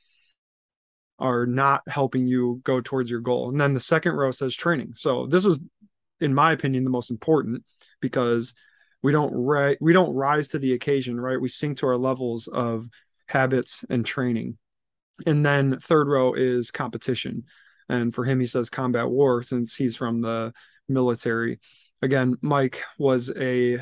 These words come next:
recon Marine, and he's a retired U S Navy seal as well. So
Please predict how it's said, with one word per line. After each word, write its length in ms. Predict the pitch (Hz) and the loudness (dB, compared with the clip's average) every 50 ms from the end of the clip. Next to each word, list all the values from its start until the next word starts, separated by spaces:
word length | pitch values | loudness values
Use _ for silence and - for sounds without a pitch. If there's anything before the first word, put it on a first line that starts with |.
| - - - | -8 -10 -4
recon 380 | 143 147 151 - 165 151 139 135 | -2 -2 0 0 0 0 2 0
Marine, 400 | 127 127 131 135 135 131 131 131 | 0 -2 0 0 0 0 0 -2
and 160 | 123 123 123 | -2 -2 -2
he's 160 | 131 131 123 | -2 -2 -2
a 100 | 135 123 | -2 -2
retired 500 | 120 123 - - 139 131 127 123 123 127 | -2 -4 -4 -2 0 0 0 0 0 0
U 120 | 123 127 123 | 0 0 0
S 160 | 123 - - | 0 -2 -2
Navy 220 | 147 127 120 117 | -2 -2 -2 -2
seal 340 | 117 - - 131 123 117 113 | -4 -2 0 0 0 0 0
as 120 | 113 107 117 | -4 -4 -4
well. 320 | 120 120 120 123 117 - _ _ _ _ - - - - _ - | -2 -2 -2 -4 -6 -10 _ _ _ _ -20 -20 -20 -20 _ -2
So 400 | - - 160 139 139 233 262 | 4 6 8 8 8 6 2